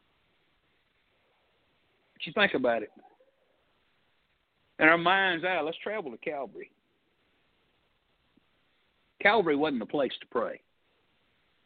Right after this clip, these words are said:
Gethsemane was peaceful. It was quiet. Wasn't anybody to bother him in Gethsemane. But let's think about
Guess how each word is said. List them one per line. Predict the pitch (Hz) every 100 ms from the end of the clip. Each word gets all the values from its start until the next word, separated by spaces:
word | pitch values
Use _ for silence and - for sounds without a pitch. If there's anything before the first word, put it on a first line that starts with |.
| _ _ _ _ _ _ _ _ _ _ _ _
Gethsemane | 147 208 - 180 214 127
was | 113 -
peaceful. | - 170 - - - _ _ _
It | -
was | -
quiet. | - 147 143 104 - - _ _ _ _ _ _ _ _ _ _ _ _ _ -
Wasn't | 143 151
anybody | 147 147 156
to | 127
bother | 147 156 127 117
him |
in | 110
Gethsemane. | 107 117 - 139 120 101 - _ _ _ _ _ _ _ _ _ _ _ _ _ _
But | - -
let's | 208 -
think | 101
about | - -